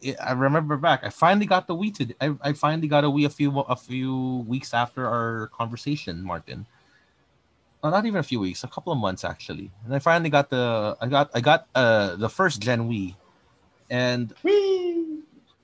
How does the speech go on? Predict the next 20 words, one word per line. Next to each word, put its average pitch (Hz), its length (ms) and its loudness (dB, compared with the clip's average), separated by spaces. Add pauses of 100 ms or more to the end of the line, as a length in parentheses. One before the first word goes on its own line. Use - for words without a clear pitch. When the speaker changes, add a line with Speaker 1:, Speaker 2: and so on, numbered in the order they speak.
Speaker 1:
yeah, 180 480 -2 (420)
you 226 100 2
know, 427 280 10
Speaker 2:
Woo! 339 380 2 (580)
Speaker 1:
with 196 260 -2
every, 196 420 -2
like, 175 240 -4
I 185 140 4
will 185 220 2
just, 160 280 -6 (140)
wait, 131 220 -4
I'll 143 120 -2
just 151 160 -6
unplug 156 440 -2
everything 151 760 -2 (420)
because 127 320 -10 (200)
Speaker 2:
Okay. 104 180 -6
Speaker 1:
I 113 80 -6
don't 107 180 -4
know. 95 200 -10